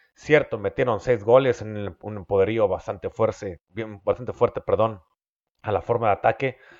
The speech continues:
pero también es una realidad que le metieron tres goles. O sea, sufre un poco el equipo del Manchester City en la parte de atrás, un Leipzig que va a reple-, que nunca se replegó,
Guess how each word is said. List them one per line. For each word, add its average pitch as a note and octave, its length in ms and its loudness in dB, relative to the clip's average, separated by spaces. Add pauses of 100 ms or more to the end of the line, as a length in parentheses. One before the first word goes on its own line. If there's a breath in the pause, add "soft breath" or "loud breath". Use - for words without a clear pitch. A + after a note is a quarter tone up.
(260 soft breath)
pero G2 220 2
también A2 220 -4
es G#2+ 100 -4
una A2 120 2
realidad G2 220 4
que - 80 -6
le G2+ 60 -2
metieron G2+ 360 -4
tres G2 180 -2
goles. G2 360 2
O F#2+ 60 -10
sea, - 160 -10
sufre C3 380 -4
un G2 100 -6
poco A#2 360 2
el F#2+ 80 -2
equipo A2 320 -8
del F2+ 100 -2
Manchester G2+ 460 -10
City A2 440 -10 (380 soft breath)
en F#2+ 120 -10
la F#2+ 140 0
parte A2+ 280 2
de G2 40 6
atrás, B2 380 4
un G#2+ 180 -6
Leipzig A#2+ 400 0
que G2 100 -4
va G#2 320 2 (220 soft breath)
a G2+ 140 -4
reple-, G2+ 440 -2
que G#2 120 -6
nunca B2+ 320 -6
se - 140 -10
replegó, A#2 720 2